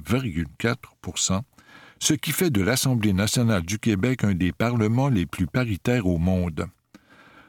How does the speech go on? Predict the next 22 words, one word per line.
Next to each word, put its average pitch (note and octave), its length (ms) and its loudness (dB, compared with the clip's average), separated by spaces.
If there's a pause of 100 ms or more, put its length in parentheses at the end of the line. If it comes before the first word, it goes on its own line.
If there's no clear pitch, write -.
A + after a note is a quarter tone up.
(120)
En A2 160 2
fait, - 380 -2
si - 380 0
le F#2+ 180 2
Québec C#3 500 0
était A2+ 300 0
un F2 140 2
pays, F2+ 520 0 (240)
il A2 140 2
serait C#3 340 2
dixième A#2 600 0
au E2 100 -2
monde G2 460 2
pour F2+ 180 -2
la F#2+ 140 2
participation - 880 -2
des E2+ 160 0
femmes G2+ 420 0
et A2 140 2
le F#2+ 100 2
Canada G#2+ 720 0
soixante-quatrième. F2+ 1300 -2